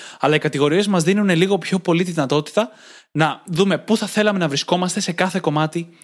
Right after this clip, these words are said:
χωριστά. Αφού, λοιπόν, δούμε τις κατηγορίες και τι θα θέλαμε στην κάθε μία κατηγορία,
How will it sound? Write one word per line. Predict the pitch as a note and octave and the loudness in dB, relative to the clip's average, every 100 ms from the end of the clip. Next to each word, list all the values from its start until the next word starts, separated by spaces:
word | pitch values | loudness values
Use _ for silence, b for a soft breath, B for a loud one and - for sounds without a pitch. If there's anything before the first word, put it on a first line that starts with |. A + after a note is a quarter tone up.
| B | B
χωριστά. | - D3 C3 - G#2+ - _ _ _ _ _ | -2 0 0 -2 -4 -8 _ _ _ _ _
Αφού, | D3+ F#3+ | 0 2
λοιπόν, | A3 F3 G3 C#3+ - _ _ - | 2 2 2 0 -6 _ _ -2
δούμε | D#3 F3 | 2 2
τις | D#3+ | 2
κατηγορίες | E3 C#3 D3 D3+ | 0 2 2 2
και | D#3 | 0
τι | D#3 | -2
θα | |
θέλαμε | - D3+ D3 | 0 0 0
στην | D3 | -2
κάθε | D3 D3 | -2 -2
μία | C#3+ | 0
κατηγορία, | C#3 B2+ B2 B2+ E3 | 0 2 2 2 0